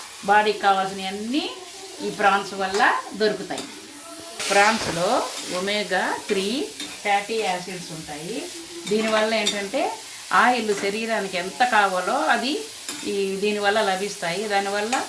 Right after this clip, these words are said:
గుండె బలంగా ఉంటది, మనకి బ్లడ్ సర్క్యులేషన్ కూడా బాగా అవుతుంది. ఈ ప్రాన్స్‌లో కాల్షియం,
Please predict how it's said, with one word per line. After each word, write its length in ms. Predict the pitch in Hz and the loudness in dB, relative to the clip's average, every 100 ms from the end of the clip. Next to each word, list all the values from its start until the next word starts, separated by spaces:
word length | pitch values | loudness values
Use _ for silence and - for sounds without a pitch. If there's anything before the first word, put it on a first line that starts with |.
| - - - 170 185 | -8 -10 -10 -4 0
గుండె 280 | 233 220 - - 190 | 2 2 -2 -2 2
బలంగా 360 | 196 208 202 190 | 4 2 0 0
ఉంటది, 280 | 185 180 240 392 - - - | 0 -4 -4 -6 -8 -10 -4
మనకి 240 | 208 202 190 | -4 -2 0
బ్లడ్ 300 | 190 190 - | 0 0 0
సర్క్యులేషన్ 600 | 226 - 196 180 175 180 | -2 0 -2 -4 -6 -6
కూడా 160 | 170 240 - - - 196 | 0 0 0 -6 2 4
బాగా 240 | 190 180 160 | 6 4 2
అవుతుంది. 440 | 156 156 139 143 139 160 135 - - - - - - - - - - - - - - - - - - - - - - - - 214 | 0 -4 -8 -8 -2 -2 -2 -4 -10 -10 -12 -12 -14 -12 -12 -12 -14 -12 -10 -10 -10 -10 -10 -10 -10 -12 -12 -12 -10 -10 -6 -2
ఈ 20 | 233 - | -2 2
ప్రాన్స్‌లో 560 | 220 208 240 208 196 269 494 - - - - - - | 4 4 2 -2 0 0 -2 -6 -12 -12 -14 -12 2
కాల్షియం, 580 | 320 233 247 247 220 | 6 8 6 2 0